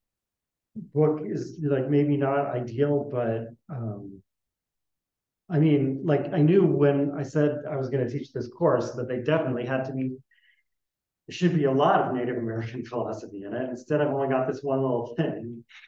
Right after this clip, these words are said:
Um, I mean, you could imagine that that would be all there would be in the course. Especially if you thought that American philosophy was really European philosophy. You might think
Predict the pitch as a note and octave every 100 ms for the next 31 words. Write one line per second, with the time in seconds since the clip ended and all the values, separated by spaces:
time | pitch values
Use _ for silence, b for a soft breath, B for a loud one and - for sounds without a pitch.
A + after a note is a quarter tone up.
0 | B _ _ _ C3 A#2 A2 G#2+ A2 D#3
1 | D3 C#3 C3 C3 - - D3 D3 E3 D3+
2 | D#3+ F3 C#3+ C#3 C#3 C#3 D3+ D3 C#3+ C#3
3 | D3 G#3 - A2+ A2+ A2+ G#2+ G2+ G2+ G2+
4 | - - - - - _ _ _ _ _
5 | _ _ _ _ _ _ _ _ _ _
6 | _ _ _ _ _ - - F3+ F3+ F#3+
7 | C#3+ C3+ C#3+ C3+ C3 D3+ E3 - A#2 A#2
8 | B2+ B2 - D#3+ C#3 D3 D3 C3+ B2+ C#3+
9 | C3 - - B2+ B2+ B2+ B2+ B2+ B2+ B2+
10 | C3+ C3+ B2+ C3+ B2+ C#3 D3 D3+ B2+ G#2+
11 | A2 - - - F#2+ - _ _ _ _
12 | _ _ _ _ _ _ _ A#2+ A#2 A#2+
13 | A#2 - B2+ A2+ A#2